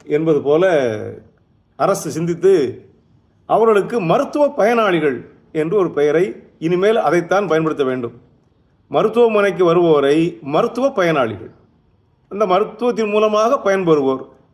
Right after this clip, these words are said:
என்ற பாசிட்டிவ் திங்கிங்காக இருக்கட்டும். எதுக்கு அவர் நோயாளிகள்னு சொல்லணும் என்று இனிமேல்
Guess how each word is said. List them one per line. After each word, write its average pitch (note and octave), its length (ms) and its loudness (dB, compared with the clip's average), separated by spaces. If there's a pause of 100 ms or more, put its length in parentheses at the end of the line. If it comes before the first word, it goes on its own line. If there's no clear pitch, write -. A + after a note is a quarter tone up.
என்ற B3 300 2
பாசிட்டிவ் G#3 460 -2
திங்கிங்காக F#3 320 -2
இருக்கட்டும். C#3+ 320 -2
எதுக்கு F3+ 240 0
அவர் D#3+ 140 0
நோயாளிகள்னு D#3+ 580 0
சொல்லணும் B2+ 380 -6 (540)
என்று E3 340 0
இனிமேல் F3+ 680 0